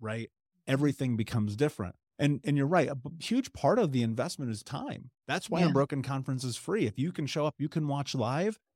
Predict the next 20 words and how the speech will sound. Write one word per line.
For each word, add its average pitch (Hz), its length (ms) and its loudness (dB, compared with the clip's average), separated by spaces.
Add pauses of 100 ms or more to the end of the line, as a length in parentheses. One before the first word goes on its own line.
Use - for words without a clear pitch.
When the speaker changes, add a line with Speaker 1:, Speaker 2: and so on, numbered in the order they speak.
Speaker 1:
because 147 220 4
I 170 60 2
get 135 300 4
it. 104 120 2
Like, 110 160 0 (280)
I've 135 280 -2
been 135 200 2
homeless. 110 440 0
I've 107 380 -4
been 139 260 4
dirt 113 220 -2
poor. 107 220 -8
I've 127 280 -2
borrowed 135 340 4
money. 101 260 2
I've 131 180 -2
stolen 139 600 4
food 120 280 2
to 107 80 -2
survive. 101 520 -8